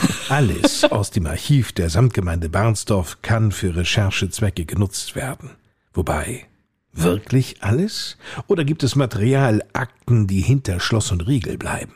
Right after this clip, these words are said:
Speaker 1: Ja, das sind die, die bei uns unten im Keller sind.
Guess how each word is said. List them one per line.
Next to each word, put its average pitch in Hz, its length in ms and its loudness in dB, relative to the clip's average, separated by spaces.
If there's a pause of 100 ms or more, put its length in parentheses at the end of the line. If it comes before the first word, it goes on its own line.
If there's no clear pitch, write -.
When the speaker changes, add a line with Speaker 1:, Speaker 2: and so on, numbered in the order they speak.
(140)
Speaker 1:
Ja, 190 300 -2 (340)
das - 160 -8
sind 208 160 -2
die, 233 100 -2
die 220 120 0
bei 196 120 -4
uns 214 420 -2
unten 208 280 -2
im 190 140 -2
Keller 180 320 -6
sind. 180 380 -14